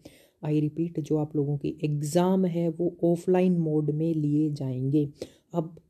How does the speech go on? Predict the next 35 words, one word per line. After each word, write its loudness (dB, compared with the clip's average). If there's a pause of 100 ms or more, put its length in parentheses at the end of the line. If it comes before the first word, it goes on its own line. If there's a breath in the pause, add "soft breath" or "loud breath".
(100)
ये 4
मैं 0
किस -8
basis -2
पे -4
बोल 0
रहा -2
हूँ, -8
तो -4
मैंने 0
भाई -4
पता -6 (200)
किया 0
है, -2 (460 loud breath)
पता -2
करने 0
के 0
बाद -2
ही 2
आप 2
लोगों 0
को -4
बता -2
रहा -2
हूँ। -8 (300 soft breath)
उसके 0
बाद 2
देखो 0
भाई, 2 (1800 soft breath)
यहाँ 4
पर 0
specially 2
instruction -2
mention -2
है। -6